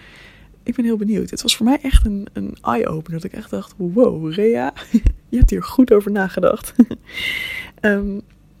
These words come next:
dus leuk als je even laat weten wat je eraan had en, eh, wat je ermee gaat doen. Als je goed genoeg er bent, dan, eh, kan je dus op zestien december genieten van, eh, een coachcall van Rea in de avond. En voor iedereen verder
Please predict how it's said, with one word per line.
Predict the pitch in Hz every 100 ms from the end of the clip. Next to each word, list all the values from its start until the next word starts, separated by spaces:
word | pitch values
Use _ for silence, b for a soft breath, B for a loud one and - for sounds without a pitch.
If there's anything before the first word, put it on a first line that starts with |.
| - - - -
dus | 233 -
leuk | 214 262 311
als | 269
je | -
even | 240
laat | 214 208
weten | 208 262 - -
wat | 202 -
je | 202
eraan | 196 185
had | 185 220 - -
en, | 190 175
eh, | 170 165 170 214 208
wat | 208
je | -
ermee | 202 180 185 180
gaat | - 170
doen. | 208 330 _ B B B B B B B -
Als | 254 -
je |
goed | 226 233
genoeg | - 214 214
er | 202
bent, | 180 165 185 -
dan, | 175 180 165
eh, | 160 180 -
kan | - 240
je | 208
dus | 185 175 -
op | 180
zestien | - 214 220 220
december | 190 - 180 180
genieten | - 190 196 180
van, | - 156 156 156
eh, | 156 -
een | 185
coachcall | 196 214 - 175
van | 165 165
Rea | 160 160 151
in | 175
de |
avond. | - 247 - 226 277 - B B B B B B B -
En | 208 202 196
voor | - - -
iedereen | 202 196 185 190 190
verder | - 180 175 180